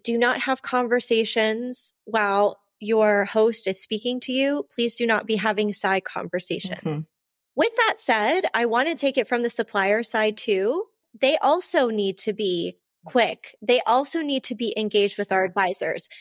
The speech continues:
Speaker 1: They also need to read the room sometimes. So, you know, I think there is a give and a take on both sides. And as a host,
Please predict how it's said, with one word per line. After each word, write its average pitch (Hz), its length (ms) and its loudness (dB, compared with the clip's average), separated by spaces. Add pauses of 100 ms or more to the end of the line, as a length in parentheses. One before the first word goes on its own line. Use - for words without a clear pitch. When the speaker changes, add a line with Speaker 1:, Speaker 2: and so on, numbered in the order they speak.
(120)
Speaker 1:
They 254 200 4
also 277 340 2
need 285 240 0
to 247 140 0
read 214 260 -4
the 214 80 2
room 202 240 2
sometimes. - 720 -10
So, 240 640 0 (240)
you 254 100 -2
know, 240 120 4
I 220 140 2
think 240 380 -2
there 208 140 2
is 202 160 2
a 190 40 0
give 208 220 2
and 214 140 -2
a 190 40 -4
take 208 320 0
on 190 200 -2
both 185 220 0
sides. 214 680 -2
And 202 400 0
as 190 320 0
a 196 80 -4
host, - 640 -2